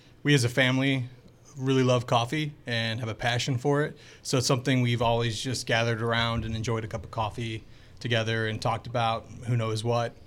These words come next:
Um, and I, it turns out my mom wanted to open up a, a cafe or roastery fifteen, twenty years ago, and we had no one really to roast coffee.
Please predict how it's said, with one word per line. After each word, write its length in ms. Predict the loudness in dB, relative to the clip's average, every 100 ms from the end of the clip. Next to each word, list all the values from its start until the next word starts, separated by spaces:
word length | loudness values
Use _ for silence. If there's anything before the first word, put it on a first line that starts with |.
| -20 -20 -16 -4
Um, 480 | 0 2 0 -2 -6 -12 -20 -20 -12
and 480 | -4 0 0 -2 -4 -6 -8 -16 -20 -20 -20 -20 -12
I, 80 | -6
it 640 | -2 0 -2 -4 -6 -4
turns 300 | 4 6 8 8
out 180 | 8
my 100 | 8 4
mom 240 | 6 6
wanted 180 | 4 4
to 40 | 2
open 240 | 2 0
up 160 | 0 -2
a, 160 | -2 -2
a 40 |
cafe 420 | 0 0 2 2
or 100 | 4
roastery 880 | 4 2 0 0 0 2 2 0 -4
fifteen, 500 | -4 -4 -2 -2 0
twenty 280 | 0 2 2
years 240 | 2 0 0
ago, 440 | 2 4 4 2
and 220 | 0 -4 -10 -18 -14 -4
we 380 | -2 0 0 -4 -8 -18 -20 -20 -16 -12
had 300 | -4 0 2
no 80 | 4
one 180 | 6
really 200 | 6 4
to 80 | 2
roast 280 | 0 0 0
coffee. 460 | 0 -2 -2 -8